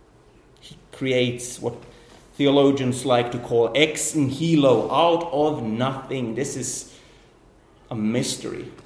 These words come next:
I don't, I, I, I read a little bit on this, um, from R C Sproul, and he said this when, when there was the question, "How does God create out of nothing? How can we understand this?" And his simple answer was, "I don't have a clue.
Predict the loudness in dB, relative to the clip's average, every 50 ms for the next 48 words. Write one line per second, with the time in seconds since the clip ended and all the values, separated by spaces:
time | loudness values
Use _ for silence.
0 | -20 _ -16 -12 -10 -8 -8 -8 -10 -12 -16 -18 -14 -6 -4 -2 -2 0 -2 -2
1 | -2 -2 -2 0 2 2 2 2 0 -2 -10 -14 -16 -18 -20 -12 -6 -2 -2 0
2 | 0 -2 -2 -2 -4 -4 -2 -4 -4 -4 -4 -4 -6 -6 -10 -10 -10 -10 -10 -14
3 | -12 -8 -6 -4 -4 -4 -6 -8 -12 -14 -18 -20 -20 -6 -2 -2 -2 -2 -2 -6
4 | -8 -8 -10 -10 -4 -2 0 0 0 -2 -4 -8 -16 -18 -20 -20 -20 -20 -20 _
5 | _ _ _ -10 -10 -6 -4 -2 -2 -2 -2 -4 -4 -4 -4 -4 -4 -8 -14 -16
6 | -20 -20 -20 -20 _ _ _ _ -20 -18 -12 -8 -4 -4 -4 -4 -4 -8 -10 -12
7 | -16 -18 -20 -20 _ -14 -8 -8 -6 -6 -4 -6 -6 -6 -6 -10 -12 -14 -16 -16
8 | -10 -8 -6 -6 -6 -6 -8 -4 -2 0 0 0 -2 -4 -6 -8 -6 0 0 2
9 | 2 2 2 0 0 2 2 4 4 4 4 2 2 -2 -2 -2 0 0 -2 -2
10 | -2 -2 -2 -2 -2 -4 -6 -6 -8 -8 -10 -12 -12 -10 -2 2 2 4 4 2
11 | 2 0 0 2 2 4 4 2 2 0 -2 -6 -12 -14 -18 -20 -20 -20 -16 -4
12 | 0 2 4 4 4 4 2 0 -2 0 0 2 2 2 0 -2 -4 -6 -4 -4
13 | -4 -4 -2 -4 -4 -6 2 2 2 4 6 4 4 6 6 6 4 4 2 0
14 | 0 2 4 4 4 4 2 -2 0 4 4 6 6 4 2 2 2 2 4 4
15 | 4 0 -2 -6 -8 -4 -2 0 0 0 -2 -6 -8 -8 -12 -14 -14 -14